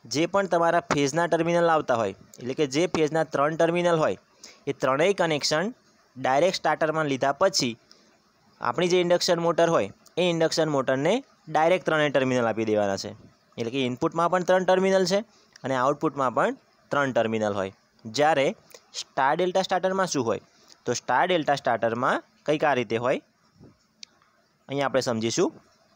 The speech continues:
કે ડ્યુઅલ સ્ટાર્ટર હોય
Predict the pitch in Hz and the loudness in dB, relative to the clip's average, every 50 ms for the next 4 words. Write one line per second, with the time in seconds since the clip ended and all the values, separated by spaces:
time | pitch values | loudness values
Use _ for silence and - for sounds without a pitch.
0 | _ _ _ _ _ _ _ _ _ _ _ _ _ _ _ _ _ _ _ _ | _ _ _ _ _ _ _ _ _ _ _ _ _ _ _ _ _ _ _ _
1 | _ _ _ - 160 170 160 143 139 143 151 170 180 190 190 - - 185 185 180 | _ _ _ -6 -4 -4 -2 0 0 2 4 4 4 2 2 2 0 2 2 2
2 | 190 180 165 135 95 - | 2 2 2 0 0 -2